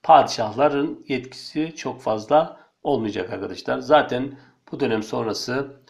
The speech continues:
yaşanan Balkan Savaşları, işte Trablusgarp Savaşı ve Birinci Dünya Savaşı sonrası Osmanlı Devleti etkinliğini yitirecek ve yıkılacak. Evet, konu anlatım videomuzu burada tamamlıyoruz.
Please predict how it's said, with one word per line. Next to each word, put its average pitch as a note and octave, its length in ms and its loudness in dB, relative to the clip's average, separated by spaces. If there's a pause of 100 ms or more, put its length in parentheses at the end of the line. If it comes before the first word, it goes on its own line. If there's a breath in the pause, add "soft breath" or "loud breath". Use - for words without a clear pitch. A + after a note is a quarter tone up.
(320 soft breath)
yaşanan A2 460 -2
Balkan A2 340 4
Savaşları, G#2 520 -4
işte - 220 -10
Trablusgarp A2 640 -4
Savaşı G#2+ 400 -8
ve A2+ 100 -8
Birinci A2+ 260 -6
Dünya A2 180 -4
Savaşı G#2 300 -8
sonrası A2 360 -10
Osmanlı G#2+ 340 -8
Devleti G2+ 520 -8 (340 loud breath)
etkinliğini G#2+ 760 -6
yitirecek B2 580 -8
ve B2+ 160 -6
yıkılacak. A2 640 -8 (680 loud breath)
Evet, E3+ 200 0
konu F3 180 -2
anlatım C#3+ 340 0
videomuzu A#2 360 -4
burada G#2+ 220 -6
tamamlıyoruz. B2 720 -2